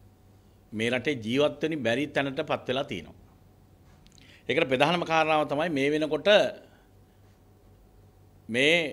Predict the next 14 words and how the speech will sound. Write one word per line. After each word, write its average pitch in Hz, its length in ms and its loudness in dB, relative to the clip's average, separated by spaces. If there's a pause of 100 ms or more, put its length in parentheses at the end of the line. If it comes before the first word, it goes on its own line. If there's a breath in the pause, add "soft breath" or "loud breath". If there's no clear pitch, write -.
(140)
කොවිඩ් 135 500 0
වසංගතයත් 143 680 -2
එක්ක 143 160 -4
මේ 143 180 2
වෙනකොට 165 240 -2
සෞඛ්‍ය 160 400 0
වර්ජනයක් 180 600 4
ආරම්භ 151 300 2
වෙලා 151 200 2
තියෙනවා. 90 320 -8 (1700 soft breath)
එතකොට 175 160 2
මේ 190 120 6
හැම 156 180 4
පැත්තකින්ම 196 580 2